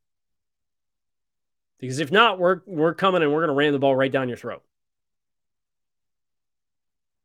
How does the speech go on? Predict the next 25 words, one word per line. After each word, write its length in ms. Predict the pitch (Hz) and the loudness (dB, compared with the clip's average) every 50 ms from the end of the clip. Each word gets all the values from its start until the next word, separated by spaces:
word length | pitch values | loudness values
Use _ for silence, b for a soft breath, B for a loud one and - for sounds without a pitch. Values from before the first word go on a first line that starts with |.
| _ _ _ _ _ _ _ _ _ _ _ _ _ _ _ _ _ _ _ _ _ - | _ _ _ _ _ _ _ _ _ _ _ _ _ _ _ _ _ _ _ _ _ -18
And 120 | - 104 110 | -14 -8 -6
Mostert's 640 | 127 147 139 - - 147 135 131 - - - - _ _ _ _ _ _ _ - | -4 -4 -4 -2 -2 -4 -4 -4 -6 -12 -12 -14 _ _ _ _ _ _ _ -14
proficient 640 | - 135 127 - - 170 147 - 185 170 170 180 - | -12 -12 -10 -6 -4 -4 -4 -2 -2 -4 -4 -6 -10
in 120 | - 143 127 | -10 -10 -10
the 80 | 120 | -8
passing 440 | - - 175 160 147 - - 165 156 | -6 -2 -2 -2 -2 -2 -6 -6 -4
game 300 | 147 156 160 165 165 - _ _ _ _ _ _ _ _ _ _ _ _ _ _ _ _ _ _ _ _ _ _ | -4 -4 -4 -4 -6 -10 _ _ _ _ _ _ _ _ _ _ _ _ _ _ _ _ _ _ _ _ _ _
and 80 | - 113 | -12 -6
the 120 | 117 131 | 0 2
outside 400 | 139 156 147 - - 160 156 147 | 2 2 2 2 0 0 0 0
running 240 | 151 151 151 156 147 | 0 -2 -2 -2 -2
game, 240 | 139 147 151 151 139 | -2 -2 -2 -2 -2
and 160 | 117 113 107 | -4 -4 -2
Wilson 480 | 135 151 160 - - 175 165 165 - - - | -2 -2 -2 -2 -4 -6 -6 -8 -8 -14 -18
is 120 | 107 - | -20 -18
proficient 580 | - 120 107 - 147 151 131 - 160 151 147 - | -16 -16 -10 -6 -4 -4 -4 -4 -4 -6 -8 -8
in 140 | - 131 | -8 -6
the 80 | 127 123 | -6 -2
passing 380 | - 139 143 139 - - 143 139 | 0 2 2 2 2 0 -2 0
game 180 | 139 139 127 | 2 2 0
and 100 | 110 104 | 0 -4
the 100 | 110 131 | -6 -4
inside 380 | 160 156 135 - 160 147 143 139 | -4 -4 -4 -2 -2 -2 -2 -2
running 240 | 151 147 151 147 143 | -4 -4 -2 -2 -2
game. 300 | 151 147 147 139 139 | -2 -2 -4 -4 -8